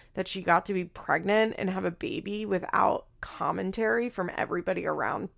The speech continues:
like, on the internet. I mean, yes, eventually people found out, of course, but this has probably been pretty nice for her that she's been able to keep this offline for the most part. I can't really say I blame her. Um, do I think she's embarrassed that she now has four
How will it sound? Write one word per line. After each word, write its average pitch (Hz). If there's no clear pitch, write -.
like, 175
on 170
the 185
internet. 226
I 214
mean, 226
yes, 196
eventually 196
people 180
found 180
out, -
of -
course, 170
but -
this 190
has 247
probably 226
been 285
pretty 208
nice 127
for 285
her 330
that 330
she's 320
been 302
able 302
to 320
keep 311
this 320
offline 294
for 311
the 294
most 302
part. 311
I 196
can't 208
really 214
say 175
I 143
blame -
her. 294
Um, 208
do 233
I 254
think 254
she's 233
embarrassed 190
that 185
she -
now 170
has 175
four 170